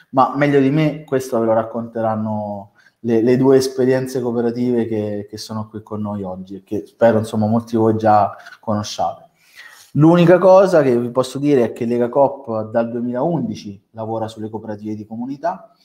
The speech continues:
Eh, io me ne occupo direttamente dal duemilaquindici e il, una delle prime cose che abbiamo realizzato è stata un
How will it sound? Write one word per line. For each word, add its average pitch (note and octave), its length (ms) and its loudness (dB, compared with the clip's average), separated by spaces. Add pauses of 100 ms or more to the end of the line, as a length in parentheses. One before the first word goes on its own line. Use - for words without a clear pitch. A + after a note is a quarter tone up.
(420)
Eh, A2+ 480 -4
io B2+ 240 2
me B2 140 0
ne A#2+ 120 0
occupo A#2 760 0
direttamente A#2 600 -4
dal A2 160 -4
duemilaquindici D3+ 1120 -2 (420)
e B2+ 260 4
il, C3 460 2
una C#3+ 240 4
delle C3 200 2
prime B2+ 260 0
cose B2 300 0
che A2+ 80 -2
abbiamo A#2+ 380 -2
realizzato A#2 640 2
è G#2 60 -6
stata A2 380 -4
un A2+ 380 -6